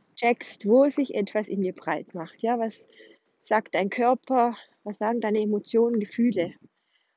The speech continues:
Und schreib das mal alles auf. Und du wirst merken, in dem Moment, wo du's niederschreibst und aufschreibst und vielleicht auch aussprichst,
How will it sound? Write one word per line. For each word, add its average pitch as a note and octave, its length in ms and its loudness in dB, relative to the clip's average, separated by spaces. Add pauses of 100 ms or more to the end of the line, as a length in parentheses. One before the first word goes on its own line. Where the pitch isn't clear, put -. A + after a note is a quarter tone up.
(160)
Und F#3+ 400 -4 (140)
schreib B3+ 300 -2
das B3+ 120 -4
mal G#3+ 140 -2
alles G3+ 260 -2
auf. A3 240 -4
Und G3+ 80 0
du F#3+ 120 0
wirst A3 260 0
merken, B3+ 420 0
in B3 100 0
dem A#3 140 4
Moment, G#3+ 340 2
wo G#3+ 100 4
du's G3+ 260 -2 (480)
niederschreibst B3+ 880 4
und G3 200 -2
aufschreibst A#3 1200 0 (680)
und C4+ 220 -6
vielleicht A3 340 0
auch F3 180 -10
aussprichst, - 1080 -2